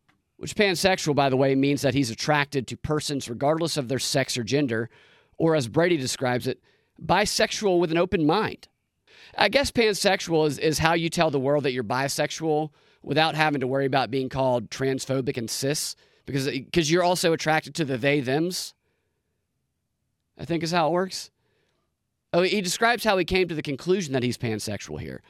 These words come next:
He says, "In doing my research," he's doing his research about his sexuality, "both with myself and just with the world, I couldn't say if I was bisexual because I had to really see what that was,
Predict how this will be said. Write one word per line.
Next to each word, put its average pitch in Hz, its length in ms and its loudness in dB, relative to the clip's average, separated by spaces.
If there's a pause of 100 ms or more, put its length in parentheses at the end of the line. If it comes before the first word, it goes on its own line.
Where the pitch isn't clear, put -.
(760)
He 214 140 2
says, 170 420 0 (220)
"In 180 160 2
doing 240 280 4
my 220 140 4
research," 170 800 -2 (160)
he's 143 240 -4
doing 175 240 4
his 123 160 0
research 127 460 -2
about 98 240 -8
his 92 120 -10
sexuality, 78 640 -12 (1600)
"both 202 320 0
with 196 120 2
myself 170 640 2
and 139 260 0
just 151 300 0
with 160 100 2
the 143 60 2
world, 143 320 2
I 135 140 2
couldn't 196 320 0
say 180 340 2
if 160 140 -2
I 156 160 4
was 131 200 0
bisexual 156 680 0
because 147 400 0 (260)
I - 80 -4
had 202 160 2
to 185 80 -4
really 190 380 2
see 214 300 0
what 156 220 0
that 143 200 2
was, - 480 -2